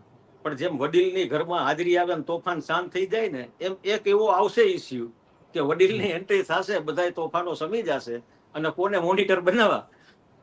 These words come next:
Speaker 2: હમ.
Speaker 1: એ નક્કી થઈ
Speaker 2: કારણ,
Speaker 1: જશે.
Speaker 2: કારણ કે અમિત ખૂંટના કેસમાં પણ અનિરુદ્ધ સિંહનું નામ આવી ગયું, એફ આઈ આરમાં નામ લખાઈ ગયું છે. અને અનિરુદ્ધ સિંહે તો જાહેરમાં એવો આરોપ લગાડી દીધો કે આખી ઘટના પાછળ જયરાજસિંહ છે.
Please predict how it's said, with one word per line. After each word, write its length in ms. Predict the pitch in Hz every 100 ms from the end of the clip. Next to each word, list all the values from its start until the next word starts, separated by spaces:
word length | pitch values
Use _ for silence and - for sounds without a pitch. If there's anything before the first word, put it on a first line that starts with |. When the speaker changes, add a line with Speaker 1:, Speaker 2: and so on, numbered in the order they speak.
| _ _ _
Speaker 2:
હમ. 80 | 131 - - _ _ _ - _ _ _ _ -
Speaker 1:
એ 80 | 190
નક્કી 280 | 202 208 -
થઈ 160 | 180
Speaker 2:
કારણ, 160 | 160 185
Speaker 1:
જશે. 140 | 113 - _ _ _
Speaker 2:
કારણ 260 | - 160 160
કે 120 | 170
અમિત 360 | 147 147 165 -
ખૂંટના 320 | 165 160 175 165
કેસમાં 480 | 160 151 160 156
પણ 140 | 156 147
અનિરુદ્ધ 340 | 147 147 143
સિંહનું 300 | - 147 143
નામ 220 | 135 131
આવી 160 | 131 131
ગયું, 140 | 131
એફ 220 | 127 123 127
આઈ 80 |
આરમાં 260 | 131 127 127
નામ 220 | 123 120
લખાઈ 380 | 120 113 117 117
ગયું 260 | 113 110 113
છે. 260 | 107 104 - - - _
અને 280 | 135 131 131
અનિરુદ્ધ 380 | 123 143 151 143
સિંહે 320 | - 139 135
તો 80 | 131
જાહેરમાં 480 | 123 120 120 139 135
એવો 100 | 123
આરોપ 320 | 120 127 123
લગાડી 320 | 123 131 127
દીધો 180 | 113 117
કે 80 | 123
આખી 280 | 117 123
ઘટના 320 | 120 117 131 131
પાછળ 320 | 113 104 135
જયરાજસિંહ 680 | 123 135 139 123 - 113
છે. 240 | 104 -